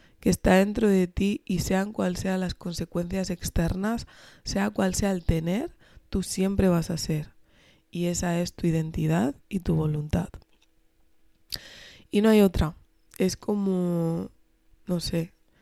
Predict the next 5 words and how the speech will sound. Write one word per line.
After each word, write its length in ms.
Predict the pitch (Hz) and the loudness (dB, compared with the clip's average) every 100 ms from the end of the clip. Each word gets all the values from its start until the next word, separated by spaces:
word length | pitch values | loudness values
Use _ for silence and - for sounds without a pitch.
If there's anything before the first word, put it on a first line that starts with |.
| _ _ | _ _
eh, 380 | 180 180 165 170 | -6 -2 0 -2
si 220 | - 185 175 | 0 2 4
viene 840 | 170 180 190 196 196 190 180 175 _ _ - - - _ - | 4 2 2 0 0 0 0 -2 _ _ -20 -20 -20 _ -10
una 260 | 185 190 180 | -2 0 2
pelea 540 | 175 170 185 220 302 | 0 0 0 -2 -6